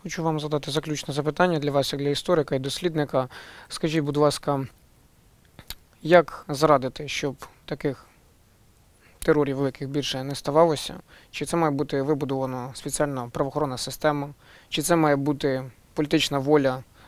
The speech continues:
недопущення таких, е, гріхів самою владою? Як, е, убезпечити населення від, е, повторення таких катаклізмів не тільки, я говорю, в нашій державі, а взагалі,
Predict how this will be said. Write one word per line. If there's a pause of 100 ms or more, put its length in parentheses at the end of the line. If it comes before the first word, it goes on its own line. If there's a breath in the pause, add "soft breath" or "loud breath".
(140 soft breath)
недопущення
таких,
е,
гріхів
самою
владою? (260 loud breath)
Як,
е,
убезпечити
населення
від,
е,
повторення
таких
катаклізмів (260 loud breath)
не
тільки,
я
говорю,
в
нашій
державі,
а
взагалі,